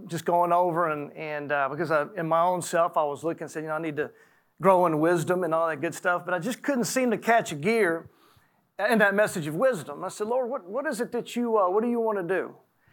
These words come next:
And, uh, right about, uh, Friday, he started getting with me on, "This is where I want you to go in ministry today." And I just wanna, my, my plan today is, is just to encourage you, uplift you,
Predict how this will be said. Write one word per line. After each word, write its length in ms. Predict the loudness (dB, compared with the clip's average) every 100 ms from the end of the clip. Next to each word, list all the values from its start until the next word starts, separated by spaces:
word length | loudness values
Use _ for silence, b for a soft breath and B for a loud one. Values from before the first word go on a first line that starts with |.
| b b -4
And, 280 | 2 6 8
uh, 280 | 8 8 6
right 200 | 4 2
about, 360 | 0 0 2
uh, 140 | 0 0
Friday, 480 | 0 0 0 0
he 100 | -4
started 680 | -4 -2 -2 -2 -6 -10 -14 -6
getting 220 | -6 -4
with 220 | -6 -6
me 100 | -6
on, 180 | -4 -4
"This 160 | -6
is 60 | -6
where 140 | -4
I 80 | -4
want 260 | -4 -6 -6
you 80 | -6
to 80 |
go 440 | 0 2 2 -2 -12 _ _ _ _ _ _ -4
in 60 |
ministry 480 | 0 0 0 -2 -4
today." 320 | -4 -6 -6 -10 B B B B B B -2
And 640 | 4 6 6 4 0 -8 -16 -20 _ _ -20 _ 0
I 120 | 2
just 240 | 4 2
wanna, 560 | 2 4 4 2 -2 -10 -12 0
my, 240 | 2 2
my 400 | 2 2 2 0 -8 -20 -20 _ _
plan 340 | -4 0 4 4
today 400 | 4 6 6 6
is, 180 | 4 0
is 100 | -4
just 180 | -4
to 180 | -2 -2
encourage 680 | -2 0 4 6 6 2 0
you, 260 | 0 0 0
uplift 580 | -2 0 0 0 -2 -4
you, 320 | 0 -2